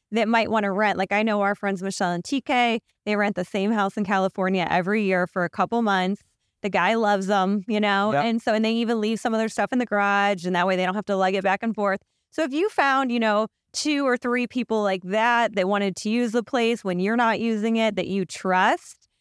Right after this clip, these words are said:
Speaker 1: it's not the same as doing Airbnb and having people in
Speaker 2: Yeah.
Speaker 1: and all that stuff.
Speaker 2: Remember the
Speaker 1: So
Speaker 2: house we got in Manhattan Beach?
Speaker 1: Mm-hmm.
Speaker 2: That was, it was a thousand dollars a day.
Speaker 1: Yeah.
Speaker 2: Spectacular.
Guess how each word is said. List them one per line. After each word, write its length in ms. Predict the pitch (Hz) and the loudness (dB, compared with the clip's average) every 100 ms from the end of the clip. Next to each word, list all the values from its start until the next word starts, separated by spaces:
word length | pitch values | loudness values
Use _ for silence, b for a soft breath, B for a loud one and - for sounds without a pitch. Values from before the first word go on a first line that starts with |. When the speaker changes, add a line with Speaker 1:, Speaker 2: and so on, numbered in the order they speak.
| _ _ | _ _
Speaker 1:
it's 220 | 247 - | -4 0
not 240 | 262 247 | 2 2
the 80 | 208 | 0
same 260 | - 220 202 | -2 0 0
as 140 | 196 | -2
doing 200 | 196 185 | 0 0
Airbnb 400 | 180 170 170 165 | 0 0 0 0
and 80 | 165 | 0
having 180 | 175 165 | 0 -2
people 240 | 170 - 175 | -4 -4 -4
in 140 | 170 | 0
Speaker 2:
Yeah. 320 | 185 196 135 | 0 2 0
Speaker 1:
and 140 | 185 165 | 0 0
all 120 | 165 | 0
that 220 | 78 - | -2 -2
stuff. 140 | - | -6
Speaker 2:
Remember 160 | 151 196 | -4 -4
the 60 | - | 0
Speaker 1:
So 160 | 175 | 0
Speaker 2:
house 260 | 127 135 - | 2 0 -2
we 80 | 135 | -2
got 200 | 127 110 | 0 0
in 60 | |
Manhattan 380 | 110 104 110 85 | 0 0 -2 -2
Beach? 420 | 98 113 - - _ _ _ | -2 -2 -6 -18 _ _ _
Speaker 1:
Mm-hmm. 500 | 220 220 202 190 196 226 _ | -10 -10 -10 -12 -12 -16 _
Speaker 2:
That 140 | 131 | -4
was, 80 | 98 - | -2 -2
it 60 | |
was 120 | 139 113 | 0 0
a 80 | |
thousand 520 | 95 - 117 123 117 120 | -4 -2 2 2 2 2
dollars 260 | 113 110 | 2 2
a 40 | 98 | 0
day. 460 | 92 80 90 123 _ | 0 -2 -2 -6 _
Speaker 1:
Yeah. 500 | 190 208 190 90 90 92 | 0 2 2 0 -2 -4
Speaker 2:
Spectacular. 1120 | - - 101 - - 123 117 - 87 82 101 | -10 -6 -6 -6 -2 2 2 0 0 0 0